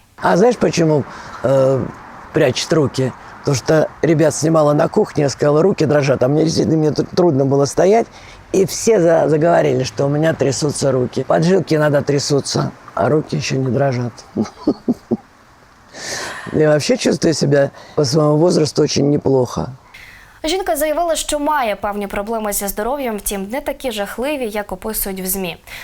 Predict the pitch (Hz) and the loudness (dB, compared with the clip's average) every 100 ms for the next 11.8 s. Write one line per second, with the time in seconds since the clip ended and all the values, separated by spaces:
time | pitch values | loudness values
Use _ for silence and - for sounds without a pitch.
0 | - 269 262 320 330 247 294 330 247 220 | -8 -6 -4 -4 -4 -4 -4 -6 -6 -6
1 | 226 226 233 214 214 226 220 208 208 - | -4 -6 -6 -8 -6 -6 -6 -8 -8 -6
2 | 214 220 214 190 180 - 190 285 285 - | -6 -6 -6 -6 -8 -10 -8 -6 -8 -8
3 | 190 214 220 233 269 233 185 180 180 220 | -10 -6 -6 -4 -4 -4 -6 -8 -8 -6
4 | - 180 175 - - - - - 277 277 | -4 -4 -6 -10 -16 -18 -10 -6 -4 -6
5 | - 226 220 226 247 233 220 185 - 190 | -6 -6 -4 -4 -4 -6 -6 -8 -6 -6
6 | 190 190 196 196 196 180 185 214 247 254 | -6 -6 -8 -8 -8 -8 -8 -6 -6 -8
7 | 233 - - 277 262 233 226 208 - 208 | -10 -20 -12 -8 -4 -2 -4 -4 -6 -6
8 | 202 240 226 170 - - - - - - | -4 -6 -6 -6 -6 -10 -12 -16 -16 -16
9 | - - 311 311 302 269 233 - 262 240 | -14 -6 -4 -4 -4 -4 -4 -4 -4 -4
10 | 226 214 226 233 214 202 - 214 208 202 | -2 -2 -2 -2 -4 -6 -8 -8 -6 -8
11 | - - 208 208 208 180 - | -8 -8 -6 -4 -4 -4 -6